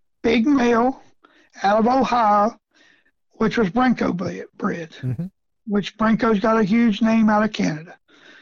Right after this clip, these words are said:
Speaker 1: He calls me up and he says, "Jeff, my neighbor's got two pups out of Ohio that originated out of Canada." He said, "They're fifteen inch hounds."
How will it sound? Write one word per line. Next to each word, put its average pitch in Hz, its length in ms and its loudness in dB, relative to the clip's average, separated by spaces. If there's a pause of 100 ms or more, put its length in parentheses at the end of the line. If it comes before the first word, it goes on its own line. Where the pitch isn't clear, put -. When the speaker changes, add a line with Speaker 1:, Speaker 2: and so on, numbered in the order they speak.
(680)
Speaker 1:
He 226 180 -2
calls 269 400 0
me 262 160 4
up 269 280 2
and 240 100 2
he 233 80 2
says, 208 260 0
"Jeff, 240 320 0
my 226 80 2
neighbor's 233 440 2
got 202 420 -2
two 247 240 0
pups 226 480 0
out 220 320 2
of 220 60 -8 (420)
Ohio 208 760 2 (640)
that 202 200 0
originated 226 640 2
out 220 180 2
of 262 80 -4
Canada." 208 640 0 (440)
He 202 140 -2
said, 180 260 -4
"They're 170 220 -8
fifteen 262 500 0
inch 247 180 0
hounds." 226 640 0